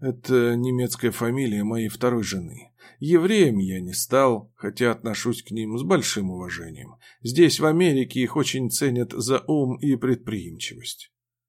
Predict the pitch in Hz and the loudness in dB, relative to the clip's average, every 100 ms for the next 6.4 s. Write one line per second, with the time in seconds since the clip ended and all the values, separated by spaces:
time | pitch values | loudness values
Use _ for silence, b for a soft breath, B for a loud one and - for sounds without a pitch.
0 | _ _ _ - 123 101 92 - 101 87 | _ _ _ -2 0 0 -4 -6 -8 -8
1 | 92 - 98 90 90 - _ _ _ - | -6 -6 -6 -8 -12 -16 _ _ _ -10
2 | 123 117 - 113 110 113 104 - 101 - | -4 -2 0 -2 -2 -4 -4 -4 -8 -2
3 | 131 104 123 123 120 113 110 98 98 120 | 0 2 2 2 -2 -4 -2 -2 2 0
4 | 113 98 104 104 101 98 104 101 98 95 | 0 -4 -4 -4 -4 -2 -2 -2 -2 -6
5 | _ - 147 151 - 117 101 110 110 92 | _ -4 2 2 2 -2 -2 -4 -4 -4
6 | 87 85 80 - | -8 -10 -12 -20